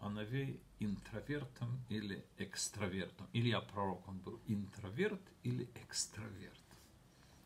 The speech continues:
Это невыносимо. А, Авраам, с точки зрения психологии, кем был Авраам?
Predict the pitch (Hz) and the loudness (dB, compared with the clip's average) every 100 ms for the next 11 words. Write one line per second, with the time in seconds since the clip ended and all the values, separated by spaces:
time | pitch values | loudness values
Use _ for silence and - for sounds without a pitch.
0 | - - - - - - - - - - | -20 -12 -10 -10 -14 -14 -18 -18 -18 -18
1 | - - - - - - - - - - | -20 -20 -20 -20 -20 -20 -20 -20 -20 -20
2 | - - - - - 101 113 - - - | -20 -20 -18 -4 -4 -2 -6 -2 -2 -2
3 | - - - - 113 110 92 - - 165 | -8 -12 -8 2 6 6 6 8 12 12
4 | 123 143 120 110 98 95 - - - - | 12 12 12 12 6 2 -2 -8 4 10
5 | 180 240 226 202 135 - - - 135 131 | 10 10 8 8 8 8 6 8 2 4
6 | 127 - - - - 143 123 113 - - | 2 0 -6 -10 -6 2 4 4 0 -12
7 | - - - - - 98 - - 92 | -16 -16 -16 -14 -2 -2 0 -2 -4